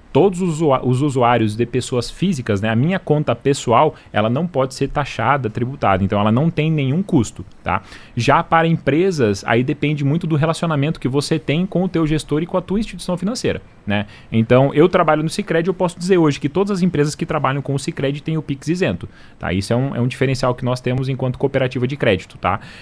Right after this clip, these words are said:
Então, fica a nossa dica, sugestão também, né, pro empresário que tá escutando a gente nesse momento, né? Procura o teu gerente de contas e verifica se a tua conta, né, na instituição financeira que você está trabalhando, né, que você tem o atendimento hoje, o teu parceiro, né,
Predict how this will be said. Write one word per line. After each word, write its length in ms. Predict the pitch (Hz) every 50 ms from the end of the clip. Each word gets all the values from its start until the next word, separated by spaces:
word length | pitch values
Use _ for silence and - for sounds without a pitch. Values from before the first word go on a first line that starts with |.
| - -
Então, 340 | - 101 104 117 117 131 135
fica 520 | 127 - 147 139 - 180 185 175 151 127 123
a 40 |
nossa 380 | 123 127 135 127 - 185 170 139
dica, 340 | 131 131 202 277 - 131 98
sugestão 460 | - - 147 147 170 165 - 196 226
também, 260 | 208 - 175 170 190
né, 120 | 196 170 -
pro 100 | - 160
empresário 400 | 156 - 156 139 135 143 156 151
que 60 | -
tá 80 | -
escutando 340 | 147 - - - - 147 143
a 60 | 147
gente 240 | 123 139 147 - -
nesse 180 | 151 147 - 170
momento, 340 | 185 208 190 143 123 - - - - - -
né? 200 | - 101 107 104 - - - -
Procura 300 | - 143 135 165 185 233
o 20 |
teu 100 | 226 196
gerente 320 | 175 160 151 143 143 139 -
de 80 | 123
contas 480 | 123 - 143 175 214 202 - 110 - - - -
e 80 | 123
verifica 480 | 120 139 160 175 165 - 240 220 - 147
se 140 | - - 131
a 40 |
tua 200 | 123 - 147 156
conta, 400 | 151 - - 147 156 156 - -
né, 160 | 117 113 113 117
na 220 | 120 123 139 180
instituição 420 | 214 220 - 175 - - - 165
financeira 440 | 156 - 151 143 135 - 147 135 -
que 80 | - -
você 180 | 135 - 147
está 240 | 139 - - 131 139
trabalhando, 680 | 139 - 147 143 139 131 123 117 120 139 175 247 240
né, 120 | 135 113 113
que 100 | - 123
você 180 | 123 - 135
tem 180 | 131 131 135 143
o 20 |
atendimento 560 | 147 135 139 127 123 123 120 123 135 135 - 123
hoje, 180 | 143 170 156
o 20 | 131
teu 140 | - 147
parceiro, 600 | 143 - - 139 131 127 131 - - 143 190 233 156
né, 180 | 123 131 147